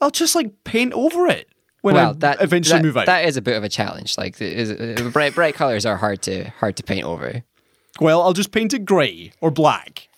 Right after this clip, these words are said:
Speaker 1: or
Speaker 2: Yeah, grey.
Speaker 1: something
Speaker 2: A
Speaker 1: different.
Speaker 2: dark, a dark, a, with a, with a hint of green. <laughs>
Speaker 1: Exactly.
Speaker 2: Are you gonna go for, aside from the bright green wall, which I'm assuming is gonna be very saturated,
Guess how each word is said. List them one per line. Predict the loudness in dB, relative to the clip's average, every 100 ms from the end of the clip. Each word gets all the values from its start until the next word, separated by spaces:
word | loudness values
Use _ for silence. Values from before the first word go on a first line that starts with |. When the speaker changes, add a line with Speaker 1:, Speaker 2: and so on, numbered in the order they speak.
| _
Speaker 1:
or | 0
Speaker 2:
Yeah, | 2
grey. | 2
Speaker 1:
something | 2 2 2 0
Speaker 2:
A |
Speaker 1:
different. | 0 0 2 0 -4
Speaker 2:
dark, | -10 -4
a |
dark, | 0 0 -2
a, | -4 -4
with | -4 -2
a, | -2
with | -2 -2
a |
hint | -2 -2 -4
of | -6
green. | -6 -4 -2 -4 -4
<laughs> | -8 -4
Speaker 1:
Exactly. | -4 -2 0 0 0 -4 -6 -6 -8 -12 -2
Speaker 2:
Are | 0
you | 2
gonna | 0 -2
go | 0 -2
for, | 0 -2 0 0
aside | -2 0 0 0
from | -2
the | -4
bright | 0 2 2 0
green | -2 -2 0
wall, | 0 0
which | 0
I'm | -2
assuming | -2 -2 -2 -2
is | -4
gonna | -4
be | -2 -4
very | -2 0 0 0
saturated, | 0 -2 -2 -2 0 0 -2 -4